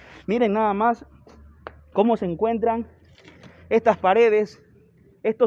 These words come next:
esto es pared, esto es ladrillo, esto es enlucido, esto es cemento.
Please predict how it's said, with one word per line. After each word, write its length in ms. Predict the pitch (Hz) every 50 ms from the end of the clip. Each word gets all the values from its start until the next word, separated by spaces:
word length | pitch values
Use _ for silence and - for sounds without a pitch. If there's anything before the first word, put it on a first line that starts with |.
| 214 -
esto 220 | - 254 247 - 269
es 40 | -
pared, 280 | - 208 220 226 202
esto 200 | 196 220 - 254
es 60 | 233
ladrillo, 560 | 214 165 165 185 214 247 214 175 147 139 131 - - - - - - - - _ _ _ -
esto 280 | 220 240 240 - 240
es 80 | 233 233
enlucido, 540 | 220 202 180 170 165 - 254 240 202 175 185
esto 160 | 175 - 226
es 80 | 214 -
cemento. 600 | 202 170 180 220 240 214 180 147 151 135 120